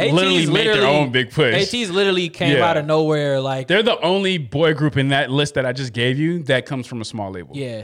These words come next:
Speaker 1: like, they literally came out the mud and was like,
Speaker 2: Yeah. "No, we
Speaker 1: taking
Speaker 2: taking this spot."
Speaker 1: Yeah, there's like,
Speaker 2: You know what
Speaker 1: "Nah,
Speaker 2: I
Speaker 1: we're,
Speaker 2: mean?
Speaker 1: we're here."
Speaker 2: Yeah,
Speaker 1: I
Speaker 2: yeah.
Speaker 1: still, I'll never forget when we did the concert, uh, the day you did your interview and we did, we walked around the block or whatever.
Speaker 2: Mm-hmm.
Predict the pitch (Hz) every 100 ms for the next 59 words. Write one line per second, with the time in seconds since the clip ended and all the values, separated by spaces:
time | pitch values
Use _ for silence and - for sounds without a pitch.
0 | 110 113 113 139 135 135 127 120 - 127
1 | 120 120 123 117 110 117 113 104 101 101
2 | 95 95 87 - _ _ 127 113 95 98
3 | - 139 135 113 151 151 123 110 101 147
4 | 165 156 170 170 156 156 156 151 147 156
5 | 135 147 143 131 113 95 - 143 147 90
6 | - 165 156 - - 135 139 151 - 131
7 | 131 117 120 120 113 110 110 123 117 117
8 | 101 - 110 113 131 131 120 107 123 113
9 | 110 104 104 107 104 104 117 120 - 113
10 | 120 117 101 110 127 143 139 147 151 156
11 | 120 113 104